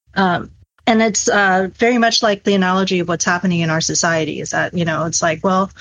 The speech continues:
we can give you a certain amount of money to sit there and do nothing or to do something that's really, um, difficult for you and you hate it, you know, or whatever." Um,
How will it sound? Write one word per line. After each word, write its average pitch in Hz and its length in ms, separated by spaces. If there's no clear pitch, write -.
we 208 100
can 208 140
give 208 140
you 214 140
a 190 40
certain 196 240
amount 185 220
of 180 60
money 208 200
to 180 100
sit 233 240
there 180 160
and 175 120
do 175 120
nothing 185 440
or 190 160
to 196 140
do 202 120
something 202 320
that's 180 280
really, 185 500
um, 170 460
difficult 233 480
for 202 120
you 185 240
and 180 140
you 175 80
hate 208 260
it, 185 300
you 190 120
know, 180 220
or 185 100
whatever." 185 500
Um, 180 420